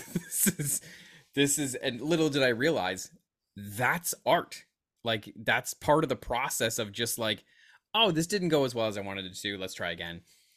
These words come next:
whatever else. And I know that's some of the first moments I kind of felt like this, "Oh, I can't do this."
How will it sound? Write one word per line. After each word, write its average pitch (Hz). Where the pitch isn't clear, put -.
whatever 101
else. 95
And 98
I 113
know 123
that's -
some 135
of 120
the 104
first -
moments 101
I 98
kind 107
of 95
felt 92
like 95
this, -
"Oh, 165
I 143
can't 120
do 165
this." -